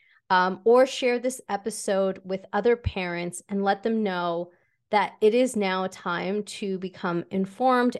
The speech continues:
educated, and aware of online safety, why it matters, um, how to become proactive, how to make sure that we're spotting signs of grooming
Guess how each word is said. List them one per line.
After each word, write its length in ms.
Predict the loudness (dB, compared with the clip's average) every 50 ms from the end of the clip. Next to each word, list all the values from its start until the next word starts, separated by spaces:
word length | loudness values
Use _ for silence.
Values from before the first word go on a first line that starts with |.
| -2
educated, 680 | 0 0 0 -2 -6 -10 -8 -4 -4 -4 -2 -4 -6 -6
and 160 | -6 -6 -4 -4
aware 720 | -4 -4 -4 0 2 2 4 4 4 4 4 2 2 0 -4 _ _ _ _ _ _ _ _ 0
of 320 | 2 4 4 2 0 -2 -2 -2
online 420 | 0 0 0 0 -2 -2 -4 -4
safety, 680 | -6 -8 -8 -6 -6 -8 -8 -12 -12 -10 -8 -6 -6 -6
why 320 | -4 0 2 4 4 4
it 180 | 4 2 2 0
matters, 640 | 0 0 0 -2 -2 -2 -2 -2 -2 -4 -8 -12 _ _ _ _ _ _ _ -4
um, 200 | -2 -2 -2 -2
how 640 | -4 -6 -4 0 2 4 6 8 8 6 6 4 2 -2
to 360 | -8 -12 -8 -6 -6 -6 -6
become 360 | -8 -10 -10 -8 -6 -6 -6
proactive, 840 | -4 -2 2 4 4 4 2 0 -2 0 0 2 4 2 2 2 0 -4
how 260 | -4 -2 -2 -2 -2
to 340 | -2 -6 -8 -8 -8 -8 -10 _ _ _ _ _ _ _ -2
make 280 | 2 2 4 2 2
sure 420 | -2 -4 0 2 2 4 4 4 2
that 260 | 2 -2 -2 -4 -6
we're 200 | -4 -2 -2 -4
spotting 580 | -4 -8 -4 0 4 4 4 4 4 2 0
signs 460 | -2 -2 -2 -2 -2 0 -2 -2 -4 -6
of 160 | -8 -10 -12
grooming 680 | _ -4 -2 0 0 2 2 0 0 0 -2 -4 -6